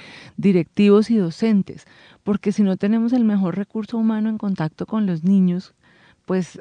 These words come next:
el proceso completo de la educación no se daría. Los docentes además son gente maravillosa, apasionada, innovadora, comprometida,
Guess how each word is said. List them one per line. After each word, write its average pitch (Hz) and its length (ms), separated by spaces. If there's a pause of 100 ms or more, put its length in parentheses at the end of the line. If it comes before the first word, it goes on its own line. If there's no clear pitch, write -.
el 170 320
proceso 180 520
completo - 460
de 175 60
la 180 80
educación 165 460
no 156 100
se 196 120
daría. 165 380 (380)
Los 190 160
docentes 190 400
además 202 220
son 180 160
gente 202 260
maravillosa, 180 920
apasionada, 175 1000
innovadora, 170 840
comprometida, 165 840